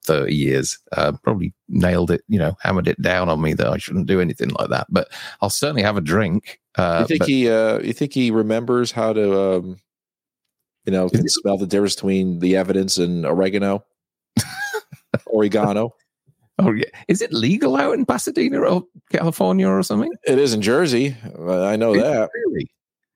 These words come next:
Speaker 2: Yep.
Speaker 1: So, so this is not a novelty for you. It's illegal here, so it doesn't really make much sense me going over there and, uh, and, and partaking and then getting a swab at the airport on the way back and sirens going off and everything. So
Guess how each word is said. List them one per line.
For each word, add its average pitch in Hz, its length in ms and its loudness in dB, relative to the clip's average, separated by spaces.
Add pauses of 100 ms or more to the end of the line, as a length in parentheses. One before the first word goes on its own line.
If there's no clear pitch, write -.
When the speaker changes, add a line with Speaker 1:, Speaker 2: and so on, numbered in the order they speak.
(200)
Speaker 2:
Yep. 123 320 2
Speaker 1:
So, - 320 -10
so - 180 -4
this 165 140 0
is - 80 -6
not - 160 0
a 127 80 0
novelty 147 360 0
for 135 120 -4
you. 85 100 2
It's - 140 0
illegal 135 480 2
here, 80 260 2
so 101 200 0
it 110 100 0
doesn't 139 260 0
really 110 220 2
make 92 240 0
much 87 180 -2
sense 87 300 -2
me 85 80 2
going 80 260 2
over 78 220 0
there 73 320 2
and, 73 240 0
uh, 67 220 0 (640)
and, 69 240 0
and 76 180 0
partaking 85 560 0
and 78 100 2
then 80 120 2
getting 80 240 2
a - 40 0
swab 87 440 0
at - 80 0
the 78 140 4
airport 80 460 2
on 78 100 0
the 80 60 2
way 78 220 2
back 76 320 0
and 78 300 -2 (340)
sirens 82 480 0
going 78 280 2
off 73 280 0
and 73 80 -4
everything. 60 480 -4
So 65 340 -2